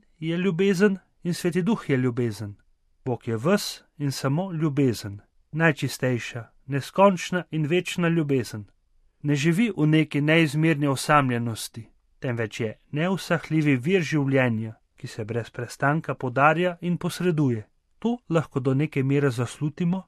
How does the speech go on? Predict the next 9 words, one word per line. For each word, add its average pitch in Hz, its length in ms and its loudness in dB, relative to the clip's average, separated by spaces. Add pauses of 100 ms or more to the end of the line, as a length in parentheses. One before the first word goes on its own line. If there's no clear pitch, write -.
ko 127 200 -6
opazujemo 147 680 2
tako 139 500 -2
makrokozmos, 151 1080 -2 (260)
naš 107 300 -8
svet, 113 500 -6
planete, 113 600 0
zvezde, 110 640 0
galaksije, 117 720 -4